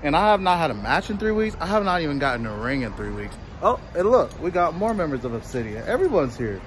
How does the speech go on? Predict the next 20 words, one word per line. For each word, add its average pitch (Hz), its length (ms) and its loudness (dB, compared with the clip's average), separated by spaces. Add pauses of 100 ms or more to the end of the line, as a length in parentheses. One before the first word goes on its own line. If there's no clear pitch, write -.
(180)
There's 165 180 2
twenty-four 170 420 2
K. 170 300 2 (1400)
Yeah, 151 160 0 (140)
everyone. 151 340 -2 (720)
Abdul. 160 500 2 (360)
Yeah. 160 200 0 (840)
But 113 80 -4
yeah. 123 200 0 (220)
Show 156 140 4
was 160 140 2
good, 170 200 4
guys. 165 460 4 (1300)
This 151 80 -4
is 160 80 -4
the 156 80 0
gas 151 240 8
station 127 300 -2
we 120 120 2
at. 110 200 0